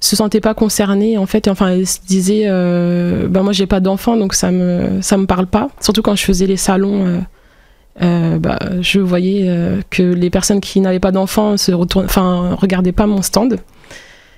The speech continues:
Euh, du coup, je me suis dit, il faut que je change quelque chose, euh, voilà, l'identité déjà. Et puis j'ai profité pour changer aussi les, tout le, le, les motifs, euh,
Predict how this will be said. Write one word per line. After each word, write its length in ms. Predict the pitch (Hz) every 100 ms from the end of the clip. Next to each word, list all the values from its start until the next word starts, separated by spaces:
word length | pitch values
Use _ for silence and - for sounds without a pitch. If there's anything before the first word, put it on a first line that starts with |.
| _ -
Euh, 260 | 196 196
du 180 | 190 190
coup, 520 | - 254 262 262 254
je 120 | 226 208
me 60 |
suis 160 | 196 190
dit, 80 | 233
il 60 |
faut 140 | - 214
que 60 |
je 120 | 190
change 280 | 196 214 214
quelque 280 | - 196 208
chose, 320 | - 226 208
euh, 460 | 202 180 175 175 175
voilà, 240 | 185 185 185
l'identité 760 | 202 196 196 196 - 202 262 -
déjà. 480 | 202 196 185 190 214 -
Et 100 | 196
puis 320 | - 214 208
j'ai 160 | 185 185
profité 360 | - - 226
pour 180 | 226 196
changer 320 | - 196 196
aussi 400 | 208 - - 208
les, 480 | 190 185 180 180 175 175 185 - _ _ - - - _
tout 140 | -
le, 480 | 202 196 185 185 185
le, 640 | 180 185 180 175 175 170 170
les 100 | 196
motifs, 640 | 196 202 - 190 208 -
euh, 220 | 185 180